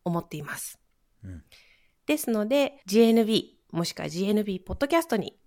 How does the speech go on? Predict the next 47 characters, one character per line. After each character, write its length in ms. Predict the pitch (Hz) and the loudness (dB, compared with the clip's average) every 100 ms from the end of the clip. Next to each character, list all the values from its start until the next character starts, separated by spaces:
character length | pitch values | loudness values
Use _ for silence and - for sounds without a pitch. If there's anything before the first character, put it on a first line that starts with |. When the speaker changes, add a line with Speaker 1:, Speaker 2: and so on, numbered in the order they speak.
| - | -18
Speaker 1:
質 240 | - - | -6 0
問、 220 | 208 190 - _ - | 2 2 -4 _ -8
リ 100 | 185 | -8
ク 160 | - 226 | -2 -2
エ 80 | |
ス 60 | 226 | 0
ト 100 | 196 | -2
の 100 | 196 | 0
あ 60 | 208 | -2
る 100 | 214 | -2
方 320 | 214 - 220 | -6 -4 0
は、 300 | 254 - - _ _ - | 2 0 -6 _ _ -2
ぜ 120 | 285 | 0
ひ 340 | 240 - - _ - | 0 -2 -6 _ -4
ジ 140 | 214 | 0
ー 120 | 254 | 2
エ 40 | 269 | 4
ヌ 160 | 277 | 2
ビ 200 | 262 254 | 2 0
ー 20 | |
の 280 | 190 185 - _ | 2 0 -2 _
ホ 280 | - 269 302 | -2 2 4
ー 20 | |
ム 160 | 302 | 2
ペ 240 | 294 302 269 | 2 4 4
ー 20 | |
ジ 140 | - | 4
の 200 | 185 170 - _ | 0 0 -6 _
一 300 | 220 - 311 | -10 -2 2
番 300 | 311 302 294 | 4 4 2
下 260 | - - 294 | 0 2 4
の 240 | 285 - _ _ _ - | 4 0 _ _ _ 2
問 280 | 269 285 | 4 6
い 60 | 277 | 4
合 120 | 269 | 4
わ 160 | 254 262 | 2 2
せ 400 | 277 311 - _ | 6 6 4 _
と 60 | 208 | -2
い 100 | 190 | 0
う 60 | 185 | -2
と 120 | 185 | -6
こ 140 | 180 | -6
ろ 80 | 175 | -8
か 160 | - 254 | -4 0
ら 220 | 311 - _ _ _ | 0 -2 _ _ _
質 240 | - - 185 | -20 -6 -2
問、 200 | 170 | -2